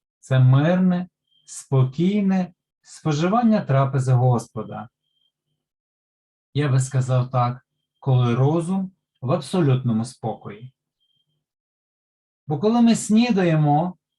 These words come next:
ми не можемо, мирно поснідавши, не спішити. Комусь треба дітей в садок, хтось на роботу, хтось з вчорашнього дня не завершив роботу,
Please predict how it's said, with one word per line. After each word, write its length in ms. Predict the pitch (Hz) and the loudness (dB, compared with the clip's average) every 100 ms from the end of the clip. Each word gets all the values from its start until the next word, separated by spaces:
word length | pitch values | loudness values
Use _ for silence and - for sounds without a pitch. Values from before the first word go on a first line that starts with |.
| _ _ _ | _ _ _
ми 180 | 151 170 | -2 2
не 120 | 185 | 4
можемо, 760 | 185 202 180 143 131 123 127 - - | 4 2 0 2 2 2 -2 -8 0
мирно 640 | 135 147 170 156 151 131 | 2 4 2 2 0 0
поснідавши, 1080 | 131 123 - 127 139 135 131 - 127 123 120 _ _ _ _ _ _ _ _ _ _ _ _ _ | 0 0 0 0 2 2 0 0 -2 -2 -6 _ _ _ _ _ _ _ _ _ _ _ _ _
не 220 | 143 156 | 0 2
спішити. 840 | 139 - 156 - 143 127 - 127 131 _ _ _ _ _ _ _ _ _ | 0 -2 -4 -2 -2 -4 -6 -10 -10 _ _ _ _ _ _ _ _ _
Комусь 360 | 165 170 139 | 0 0 0
треба 300 | - 151 131 | -2 0 2
дітей 460 | 117 117 - 156 185 | 0 -2 0 0 -2
в 60 | |
садок, 640 | - 175 170 160 160 156 _ _ _ _ _ _ | -4 -4 -2 -2 -4 -6 _ _ _ _ _ _
хтось 340 | _ 208 202 | _ -4 -2
на 160 | 165 147 | 0 2
роботу, 800 | 131 123 139 170 170 156 156 131 _ _ _ _ | 2 2 2 2 0 -4 -8 -10 _ _ _ _
хтось 360 | _ - 190 151 | _ -6 -2 -2
з 100 | - | -6
вчорашнього 720 | - 175 175 185 - 165 156 | -4 0 0 0 -2 -2 0
дня 240 | 147 170 | 0 0
не 100 | 160 | 2
завершив 540 | 139 151 156 147 135 120 | 2 0 0 0 0 0
роботу, 760 | 117 123 147 165 131 147 131 | 0 0 0 0 -2 -8 -10